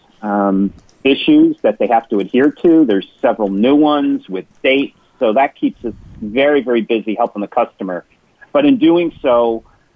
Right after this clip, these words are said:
um, we are able now to take a look at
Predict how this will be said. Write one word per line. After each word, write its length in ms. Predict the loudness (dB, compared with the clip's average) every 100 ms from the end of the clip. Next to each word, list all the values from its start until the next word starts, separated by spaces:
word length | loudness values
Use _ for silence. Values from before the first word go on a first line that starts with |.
| _
um, 500 | -6 -2 0 2 0
we 380 | 0 2 2 2
are 280 | 0 0 0
able 340 | 0 0 0 0
now 380 | 2 2 0 -2 0
to 400 | 2 4 4 0 _ -20 -20 -20 -12 -2
take 200 | 0 2
a 40 |
look 360 | 2 2 2 0
at 420 | 2 2 0 -2